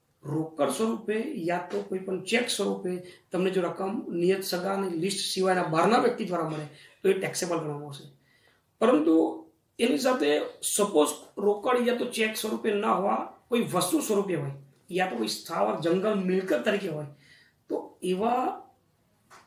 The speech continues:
એની પણ એક યાદી બનાવવામાં આવી છે. એ યાદીમાં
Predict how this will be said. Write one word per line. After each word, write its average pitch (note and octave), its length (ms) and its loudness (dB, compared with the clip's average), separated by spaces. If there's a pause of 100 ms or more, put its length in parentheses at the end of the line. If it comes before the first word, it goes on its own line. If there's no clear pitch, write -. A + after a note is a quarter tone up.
(1300)
એની A#3+ 160 10
પણ C4+ 160 4
એક A3+ 260 2
યાદી F#3 200 6
બનાવવામાં D3+ 340 0
આવી D3 80 -10
છે. - 300 -18 (480)
એ C4+ 180 0
યાદીમાં A#3+ 840 2